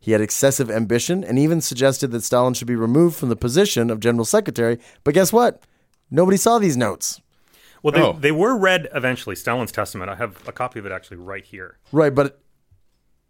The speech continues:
Speaker 1: Stalin forged an alliance with Kamenev and Zinoviev
Speaker 2: Zinoviev against Trotsky.
Speaker 1: against Trotsky in order to keep the, the Lenin's testament from being read.
Speaker 3: Who
Speaker 2: Well,
Speaker 3: were
Speaker 2: they kept
Speaker 3: tho-,
Speaker 2: it just
Speaker 3: who were
Speaker 2: in the
Speaker 3: those two guys?
Speaker 2: Even within the Bolsheviks, at the very top, there were the guys on the right and the guys on the left.
Speaker 3: Okay.
Speaker 1: Yeah,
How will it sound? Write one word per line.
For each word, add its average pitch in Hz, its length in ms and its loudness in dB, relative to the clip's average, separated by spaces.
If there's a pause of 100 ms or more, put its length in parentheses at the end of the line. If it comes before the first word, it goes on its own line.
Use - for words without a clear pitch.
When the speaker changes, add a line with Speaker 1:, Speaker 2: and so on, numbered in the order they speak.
Speaker 1:
Stalin 170 540 2
forged 143 340 0
an 131 60 0
alliance 123 520 0
with 107 160 -10
Kamenev 123 640 2
and 110 140 -2
Zinoviev 117 400 2
Speaker 2:
Zinoviev 110 440 4
against 104 280 -4
Trotsky. 104 260 0
Speaker 1:
against 101 180 -2
Trotsky 131 540 0 (260)
in 127 120 0
order 131 220 2
to 110 60 -8
keep - 520 -4 (120)
the, 104 540 -6 (160)
the 104 260 -2 (300)
Lenin's 110 360 0
testament 104 480 -4
from 98 140 -8
being 95 200 -4
read. 95 180 -2
Speaker 3:
Who - 40 -4
Speaker 2:
Well, 117 80 2
Speaker 3:
were 110 80 2
Speaker 2:
they 104 80 2
kept 117 100 2
Speaker 3:
tho-, - 40 -4
Speaker 2:
it 180 60 -6
just 147 60 -2
Speaker 3:
who 156 60 2
were 120 40 0
Speaker 2:
in 117 60 0
the 113 60 4
Speaker 3:
those 120 100 0
two 101 120 -6
guys? 78 460 -6
Speaker 2:
Even 180 280 -2
within 147 500 0
the 139 60 -2
Bolsheviks, 110 600 -2
at - 120 -12
the 101 60 -12
very 120 220 2
top, - 400 -4 (100)
there 104 280 0
were 98 280 -2
the 92 120 -10
guys 120 240 2
on 135 80 -4
the 113 80 -4
right 104 260 0
and 107 160 -10
the 92 40 -8
guys 95 240 -2
on 90 100 -8
the 87 60 -8
left. 85 360 -12
Speaker 3:
Okay. - 220 -4
Speaker 1:
Yeah, 107 220 2